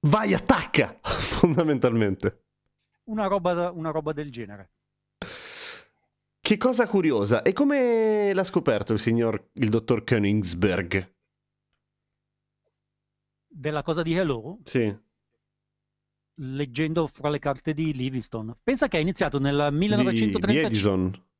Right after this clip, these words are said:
Speaker 2: Edison, sì, scusami.
Speaker 1: Mm.
Speaker 2: Ha, ha iniziato a cercarlo nel millenovecentotrentacinque, la storia del saluto,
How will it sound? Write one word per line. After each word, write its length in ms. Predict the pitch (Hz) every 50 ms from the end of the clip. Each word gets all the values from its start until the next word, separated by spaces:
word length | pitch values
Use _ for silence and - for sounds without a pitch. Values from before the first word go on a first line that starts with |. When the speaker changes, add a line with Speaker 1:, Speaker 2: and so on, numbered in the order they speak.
| _ _ _ _ _ _ _ _ _ _ _ _ _ _ _ _ _ _ _ _ _ _ _ _
Speaker 2:
Edison, 240 | - 120 110 107 110
sì, 240 | - - 156 127 110
scusami. 480 | - - - 127 113 113 104 104 101 _ _ - -
Speaker 1:
Mm. 160 | 120 113 101 95 - _ _ _ _ -
Speaker 2:
Ha, 200 | - 156 165 190
ha 100 | - 175
iniziato 600 | 175 208 214 - - 254 240 175 147 - 160 151
a 60 | 151
cercarlo 520 | 151 - 185 - - 185 160 139 127 135 139
nel 220 | 139 143 143 147 143
millenovecentotrentacinque, 1600 | 165 214 214 208 190 180 170 - - 196 196 180 - - - 165 160 156 180 156 - - 180 185 202 190 - 196 220 226 208 165
la 140 | 120 107 107
storia 640 | - - - 143 139 131 131 131 131 123 123 127
del 440 | 117 117 127 127 123 123 123 127 131 123
saluto, 480 | - - 143 160 185 190 - 214 226